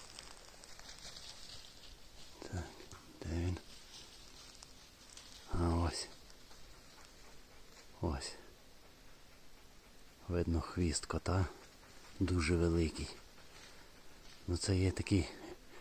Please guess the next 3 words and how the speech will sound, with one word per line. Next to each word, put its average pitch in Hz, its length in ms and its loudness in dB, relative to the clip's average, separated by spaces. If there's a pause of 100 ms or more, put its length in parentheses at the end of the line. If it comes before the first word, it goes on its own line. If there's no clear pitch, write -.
(340)
рідкісний 85 720 6
червонокнижний 90 1120 8
вид. - 360 4